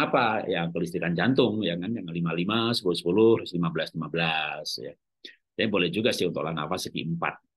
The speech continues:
ya. Karena olah nafas segi empat itu dipakai, dipakai untuk olah, olah hati, olah pikir. Makanya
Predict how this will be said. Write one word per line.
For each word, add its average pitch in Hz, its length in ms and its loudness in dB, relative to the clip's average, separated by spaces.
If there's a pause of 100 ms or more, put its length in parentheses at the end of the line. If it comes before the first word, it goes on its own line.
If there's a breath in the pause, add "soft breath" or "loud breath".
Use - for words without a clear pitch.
ya. - 160 -12 (600)
Karena 82 240 -4
olah 87 140 0
nafas 85 260 -2
segi - 160 -4
empat 85 200 -4 (100)
itu - 20 4 (140)
dipakai, 78 220 -6 (200)
dipakai 90 480 -2 (140)
untuk 87 480 4
olah, 85 260 2 (560)
olah 85 180 -2
hati, 82 300 0
olah 82 220 -2
pikir. 87 340 -2 (720)
Makanya 85 200 -2